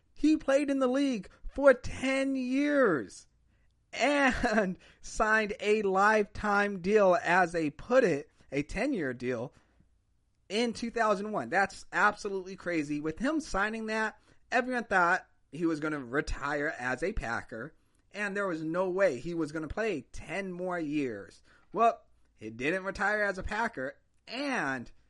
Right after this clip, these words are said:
they were right about the ten-year part, but he only, he only played nine seasons after. So he got really close, but he didn't finish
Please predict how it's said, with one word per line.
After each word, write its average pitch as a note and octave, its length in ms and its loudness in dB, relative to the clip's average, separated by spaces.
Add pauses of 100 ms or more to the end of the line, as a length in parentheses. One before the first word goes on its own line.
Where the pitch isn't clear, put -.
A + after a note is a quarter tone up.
(220)
they E3+ 140 0
were F3+ 120 -4
right A#3+ 220 0
about A#3 240 -8
the F3+ 60 -14
ten-year A#3+ 720 -8
part, A#2+ 440 -10 (540)
but G#3+ 420 -2
he G3 180 -8
only, G3+ 280 -10
he G3+ 240 -8
only A3+ 180 -6
played F#3+ 300 -6
nine F#3 440 -2
seasons F#3 540 -8
after. G#2+ 360 -8
So E3+ 180 -4
he A3 140 -4
got B3 300 0
really B3+ 300 0
close, A#3+ 640 -6 (420)
but E3+ 180 -6
he F#3 180 -10
didn't F#3+ 420 -6
finish F3+ 380 -10